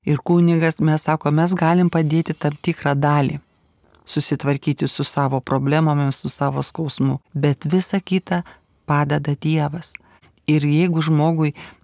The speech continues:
žmogus įsivardija, kas tai yra depresija, iš tikrųjų jam turėtų padėti labai malda, nes malda labai žmogų nuramina ir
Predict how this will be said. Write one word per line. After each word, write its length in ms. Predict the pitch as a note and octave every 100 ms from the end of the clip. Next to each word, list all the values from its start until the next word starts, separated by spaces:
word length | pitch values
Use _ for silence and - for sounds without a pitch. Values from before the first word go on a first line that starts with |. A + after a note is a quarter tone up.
| -
žmogus 600 | - D3+ C#3 C#3+ D3 F3 D#3+
įsivardija, 720 | - C#3+ D3+ D#3 C#3+ C3 C3+ C3+ - -
kas 160 | D3
tai 160 | - C#3 C#3
yra 100 | C3
depresija, 840 | C3 C3 C#3+ E3+ - - C#3+ C#3 -
iš 140 | D3+ -
tikrųjų 320 | - D3+ D#3
jam 200 | D3 D3
turėtų 440 | - D3 C#3+ -
padėti 480 | - C#3+ C3+ C#3 -
labai 220 | C#3 C#3 C#3
malda, 460 | C3 C3 B2+ C3 C#3 G3+
nes 300 | D3+ C#3+ -
malda 320 | C#3+ C3+ C#3
labai 320 | D#3+ D#3 D3+ D3
žmogų 400 | D3 C#3+ D3+ D#3+
nuramina 720 | D#3 C#3 C3 C3+ D#3+ F#3 G3 - _ _ _ D#3
ir 240 | D3+ D3